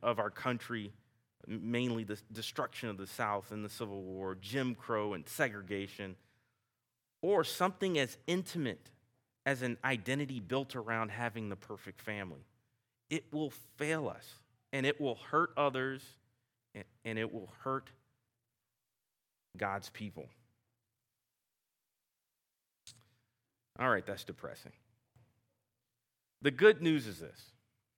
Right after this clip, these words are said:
As I stated before, Jesus wants to give us a great name and identity, but not as the world sees greatness.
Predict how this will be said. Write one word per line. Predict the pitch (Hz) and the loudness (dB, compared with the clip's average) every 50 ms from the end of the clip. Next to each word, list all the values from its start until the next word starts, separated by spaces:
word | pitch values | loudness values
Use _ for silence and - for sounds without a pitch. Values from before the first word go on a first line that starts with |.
| _ _ _ _ _ _ _ _ - | _ _ _ _ _ _ _ _ -2
As | 123 120 107 | -2 0 0
I | 117 | 0
stated | 113 - - 135 123 117 110 95 | -4 -2 0 0 0 0 0 -4
before, | 104 - - 107 110 110 110 | -8 -10 -4 -2 0 0 -2
Jesus | 107 107 123 156 180 - 147 160 156 139 - - | -2 -4 -4 -4 -4 -2 -2 -2 -2 -4 -6 -8
wants | - 113 120 131 131 127 - - - | -8 -4 -2 0 -2 -2 -2 -6 -8
to | - 123 | -6 -6
give | 101 87 117 117 107 110 | -2 2 2 2 4 2
us | 107 104 - - | 0 -2 -2 -6
a | 95 | -8
great | 87 85 95 107 113 127 - | -8 -4 0 0 0 0 0
name | 117 113 104 101 101 101 98 95 - - _ _ _ | -4 -4 -4 -4 -4 -6 -8 -10 -12 -18 _ _ _
and | - 107 104 | -4 -2 0
identity, | 98 95 90 87 98 92 90 82 78 76 71 - _ _ _ _ _ _ _ _ _ _ _ _ _ _ _ _ | 0 -2 -2 -2 -4 -4 -4 -6 -8 -12 -16 -20 _ _ _ _ _ _ _ _ _ _ _ _ _ _ _ _
but | 120 110 - | -4 -2 -2
not | 110 110 117 120 131 135 - - - _ _ _ _ _ _ _ _ _ _ - | 0 2 4 6 6 4 4 0 -6 _ _ _ _ _ _ _ _ _ _ 2
as | 127 123 110 98 | 2 2 2 0
the | 110 | -2
world | 98 98 110 123 120 113 107 | -2 2 4 4 4 4 2
sees | - - 104 95 85 82 | 0 -6 -8 -8 -8 -8
greatness. | 80 98 101 98 - 85 85 78 | -4 -2 -2 -2 -4 -8 -14 -16